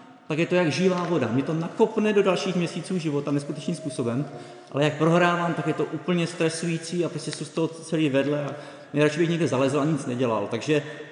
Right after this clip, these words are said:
myslím si, že, eh, i to chození krůček po krůčku je docela důležité. A taky je zajímavá věc, to je k zamyšlení,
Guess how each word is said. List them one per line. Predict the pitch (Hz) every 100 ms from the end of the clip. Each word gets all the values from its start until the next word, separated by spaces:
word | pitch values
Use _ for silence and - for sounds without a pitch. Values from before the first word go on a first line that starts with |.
| -
myslím | 151 143 190
si, | 202
že, | 180 185 180
eh, | - 120 123 131 127 - - - - - - - _ _ _ - _ - - - - - - _
i | 143
to | 151 175 160 - -
chození | 160 180 190
krůček | 180 180 185 175
po | 165
krůčku | 180 170 185
je |
docela | 160 170 160
důležité. | 151 139 127 110 107 - - -
A |
taky | - 143
je | 214
zajímavá | 185 196 202 214
věc, | 175 185 - - - -
to | 165
je |
k | 185
zamyšlení, | 165 165 - 151 135 127 202